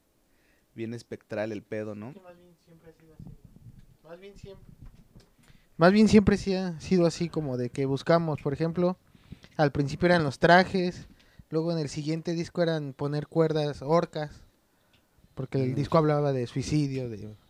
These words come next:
Speaker 2: muerte. En el, en el siguiente disco, Espectrofil, era poner una máquina de humo,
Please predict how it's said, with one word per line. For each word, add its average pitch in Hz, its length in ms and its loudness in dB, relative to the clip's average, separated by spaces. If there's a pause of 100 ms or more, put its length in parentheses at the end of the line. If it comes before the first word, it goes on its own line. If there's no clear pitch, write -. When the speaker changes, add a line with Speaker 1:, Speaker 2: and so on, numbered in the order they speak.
Speaker 2:
muerte. 120 400 -12 (680)
En 151 200 -2
el, 147 160 -2
en 135 520 -6
el 131 120 -10
siguiente 165 420 0
disco, 170 260 -2
Espectrofil, 143 600 -4
era 139 400 -6 (460)
poner 156 220 0
una 165 160 2
máquina 151 400 -2
de 131 120 2
humo, 147 440 -2